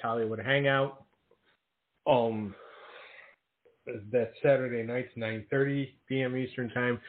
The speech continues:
Listen to us Friday nights, six thirty P M Eastern Time, for the Unscripted Wrestling Podcast. We are usually live. Tonight, of course, was a pre-record 'cause Daniel and I have plans on Friday, and Eric still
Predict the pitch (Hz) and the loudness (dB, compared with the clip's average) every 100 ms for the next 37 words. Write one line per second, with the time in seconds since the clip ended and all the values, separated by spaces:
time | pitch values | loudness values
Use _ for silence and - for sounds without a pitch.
0 | - - 160 196 214 196 185 - - - | -16 0 4 4 4 4 4 0 -8 0
1 | 180 185 185 180 180 170 131 - _ _ | 2 4 0 -2 -4 -4 -6 -12 _ _
2 | _ 175 - - 170 160 156 156 147 139 | _ -12 -12 -6 -4 -4 -6 -4 -4 -4
3 | 143 - 143 123 - 131 120 104 - _ | -10 -10 -10 -8 -8 -6 -8 -12 -18 _
4 | _ 143 143 143 139 - 156 156 143 131 | _ -6 -2 -2 -4 -4 -4 -2 0 2
5 | 143 147 143 131 143 143 139 123 107 - | 2 0 -8 -2 0 0 -2 -6 -8 -8
6 | 123 123 120 131 143 147 147 139 135 139 | -4 0 0 0 2 6 6 8 8 6
7 | 139 - 131 139 135 - 135 131 127 117 | 4 0 2 2 2 0 0 0 -2 -6
8 | 110 147 147 139 - 139 - 117 98 127 | 0 2 2 2 4 4 2 -2 2 2
9 | 123 123 117 120 120 117 _ _ _ _ | 4 2 2 2 0 -2 _ _ _ _
10 | - 127 - 147 151 147 147 143 139 139 | 2 2 4 6 6 6 6 6 6 6
11 | 135 135 131 131 123 - _ _ 139 127 | 8 8 6 4 0 -8 _ _ 0 2
12 | 123 127 - 139 143 143 139 - - - | 2 0 6 8 8 6 4 -8 -20 -12
13 | - 165 151 139 135 | -2 6 6 6 0